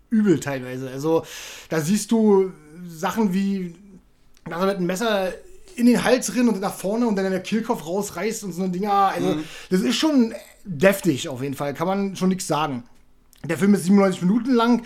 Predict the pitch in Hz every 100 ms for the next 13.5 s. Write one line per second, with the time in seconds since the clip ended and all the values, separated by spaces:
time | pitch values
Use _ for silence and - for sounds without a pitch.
0 | - - - - 160 175 170 160 - 190
1 | 190 226 233 - 180 196 - 202 202 185
2 | 165 143 202 190 151 165 127 120 220 247
3 | 202 190 220 190 185 190 175 160 - 226
4 | 285 208 233 - - 247 277 233 240 226
5 | 220 220 247 254 240 - - - 185 208
6 | 180 196 185 190 170 170 147 170 233 233
7 | 240 233 185 202 208 220 202 175 _ 185
8 | 185 175 151 - - 180 175 165 - 180
9 | 180 185 170 185 180 180 185 180 _ _
10 | _ _ _ - - 175 175 165 180 185
11 | 240 262 - 269 294 226 - - 165 180
12 | 175 175 160 160 151 139 156 160 156 -
13 | - _ _ -